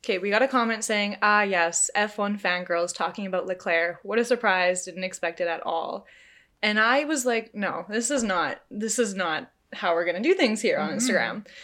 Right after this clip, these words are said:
Speaker 1: So I responded back and I said, "We talk about all the drivers and other forms of motorsport on our podcast, not just Formula One. If you just so happen to come across this one Leclerc video on your Explore page, a page based off your recommended interest,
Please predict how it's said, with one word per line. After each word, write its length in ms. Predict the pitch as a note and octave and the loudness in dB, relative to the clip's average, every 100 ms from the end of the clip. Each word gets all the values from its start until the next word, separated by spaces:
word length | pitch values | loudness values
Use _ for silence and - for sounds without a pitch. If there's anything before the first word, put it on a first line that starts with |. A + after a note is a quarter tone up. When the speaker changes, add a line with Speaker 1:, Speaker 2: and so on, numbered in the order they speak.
| - - | -20 0
Speaker 1:
So 120 | A#3 | 4
I 40 | |
responded 420 | A3+ A#3+ G#3+ A#3 | 4 6 4 4
back 260 | E3 D#3 - | 2 4 2
and 100 | G3 | 0
I 60 | F3+ | -2
said, 340 | G3 F3+ - | 2 0 0
"We 100 | G3+ | -6
talk 220 | G3+ F3+ F3+ | 0 0 2
about 220 | E3+ - | 2 4
all 140 | B3+ D4+ | 4 4
the 60 | |
drivers 420 | F#3+ D#3 D#3 F3+ F#3 | 4 2 2 2 0
and 180 | E3 | -6
other 200 | - F3 | -4 -4
forms 260 | G3+ F#3+ G#3 | -2 -2 0
of 60 | B3 | 0
motorsport 560 | D#3 F3 - D#3 E3+ | -2 -4 -4 -4 -2
on 80 | E3+ | -4
our 100 | D3+ | -4
podcast, 500 | - B3+ B3 B3 B3 | -2 -2 0 -2 0
not 140 | E3 | -4
just 180 | E3 F3 | -6 -8
Formula 280 | - D3+ D#3 | -8 -10 -6
One. 340 | G3+ A#3 A#3+ A#3+ | -2 0 -2 -4
If 160 | - A#3+ | -10 -10
you 80 | |
just 200 | - C#4 | -2 2
so 120 | C#4 B3 | 4 4
happen 300 | A3+ A3+ G3 | 2 0 -6
to 60 | |
come 200 | F3 F#3+ | -6 -8
across 320 | G#3 F#3 F3+ | -4 -2 -2
this 180 | F3 - | -6 -8
one 240 | F3+ G3 B3+ | -4 0 0
Leclerc 320 | B3+ F3+ F3 | 0 0 0
video 300 | E3+ F3 D#3+ | 0 0 -2
on 180 | D3+ F3+ | -4 0
your 180 | A#3+ | 2
Explore 340 | D#4 - F3 E3 | 2 0 -4 -4
page, 340 | - E3+ F#3 | -2 -4 -4
a 60 | - | -10
page 360 | - F3 F3 E3+ | -8 -8 -6 -6
based 220 | E3+ - | -6 -6
off 140 | E3 | -6
your 140 | F3+ F3+ | -2 -2
recommended 420 | F3 G#3 A3 A#3+ | -2 -2 -2 -2
interest, 500 | F3 E3+ D#3+ A#3 | -2 -6 -6 -6